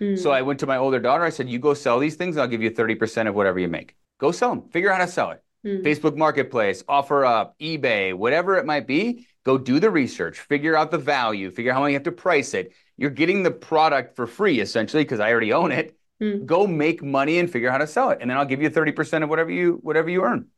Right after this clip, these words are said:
Speaker 2: And giving them the practice of figuring out how to, how do I have to price something? How do I research it? What is the market price for it? I think is really an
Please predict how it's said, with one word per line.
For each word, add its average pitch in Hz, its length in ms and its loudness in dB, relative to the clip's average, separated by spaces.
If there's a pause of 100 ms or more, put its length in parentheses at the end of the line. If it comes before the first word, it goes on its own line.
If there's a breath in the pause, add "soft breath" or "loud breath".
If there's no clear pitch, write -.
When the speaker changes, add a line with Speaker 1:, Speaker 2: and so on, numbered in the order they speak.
(160)
Speaker 2:
And 147 180 -2
giving 185 300 0
them 214 140 0
the 190 80 2
practice 127 760 -6
of 107 120 -2
figuring 123 340 -2
out 113 400 -2
how 139 280 -4
to, 135 220 -2 (380)
how 147 240 0
do 185 100 4
I 160 40 6
have 147 80 -2
to 139 80 0
price 151 420 -2
something? 90 500 -8 (260)
How 131 80 -8
do 185 80 -2
I 175 60 4
research 135 640 -2
it? 82 80 -8
What 107 180 0
is 170 140 4
the 151 100 0
market 127 460 0
price - 280 -6
for 87 240 -2
it? - 100 -6 (300 soft breath)
I 127 40 0
think 208 160 0
is 254 200 2
really 139 300 4
an 120 80 2